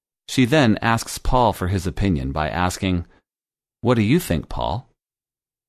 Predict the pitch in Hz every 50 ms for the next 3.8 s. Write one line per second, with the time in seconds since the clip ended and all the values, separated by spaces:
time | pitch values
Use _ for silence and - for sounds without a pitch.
0 | _ _ _ - - - 131 127 120 113 110 - - - - _ _ _ - -
1 | 151 175 - 135 120 110 123 156 156 - - 71 65 78 - - _ 110 104 104
2 | 107 101 98 92 92 - - - - _ - - 107 120 127 123 113 92 82 101
3 | 120 113 104 92 - 90 - - - 127 120 98 71 52 - -